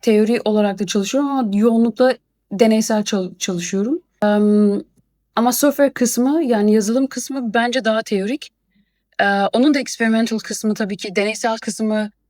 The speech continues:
algoritmaları bir kuantum bilgisayarla çalıştırma kısmında var. Donanım kısmında teorisi nerede diye sorarsan, em, çalıştığımız sistemlerin tabii ki her sistemin bir Hamiltonian'ini yazabilmen lazım.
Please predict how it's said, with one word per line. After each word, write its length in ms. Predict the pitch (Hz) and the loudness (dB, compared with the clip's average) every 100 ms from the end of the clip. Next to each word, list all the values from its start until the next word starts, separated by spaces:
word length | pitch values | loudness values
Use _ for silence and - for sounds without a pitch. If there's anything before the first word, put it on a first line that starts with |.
| _ _ - | _ _ -6
algoritmaları 1040 | 208 202 220 226 226 214 208 208 208 208 - | -4 -2 -2 -2 -4 -4 -2 0 -2 -4 -8
bir 220 | 190 214 | -6 -6
kuantum 380 | - 220 208 214 | -4 -4 -2 -4
bilgisayarla 460 | 208 202 220 208 196 | -8 -4 -2 -2 -4
çalıştırma 520 | - 185 - 208 240 | -4 -4 -2 -2 -2
kısmında 440 | - 196 180 185 | -4 -4 -2 -2
var. 200 | 233 330 - _ _ _ _ _ - | -2 -4 -8 _ _ _ _ _ -2
Donanım 360 | 226 254 285 | 0 2 2
kısmında 380 | 269 254 254 247 | 0 -4 -2 -2
teorisi 500 | - 240 233 269 247 | 0 0 0 0 2
nerede 340 | 254 254 240 | 2 2 -2
diye 140 | 208 220 | -2 -2
sorarsan, 640 | - 226 220 - 269 330 - _ _ _ _ - 214 | -2 0 0 0 2 0 -2 _ _ _ _ 0 2
em, 840 | 214 208 208 208 208 208 208 196 _ _ _ - | 4 4 2 -2 -4 -4 -4 -4 _ _ _ -2
çalıştığımız 500 | 247 220 - 254 269 | 0 0 0 -2 -2
sistemlerin 600 | 240 - 254 226 220 262 | -6 -2 0 2 0 -2
tabii 200 | 269 220 | -2 -2
ki 120 | 240 | 0
her 120 | 247 | 0
sistemin 520 | 240 - - 226 269 | -2 -6 -2 0 2
bir 100 | 254 | 0
Hamiltonian'ini 840 | 240 233 226 233 226 226 220 220 226 | 0 0 0 0 2 4 4 4 4
yazabilmen 580 | 208 202 190 180 175 | 2 0 0 0 0
lazım. 600 | 175 170 180 330 160 - | 0 -2 -2 -4 -6 -18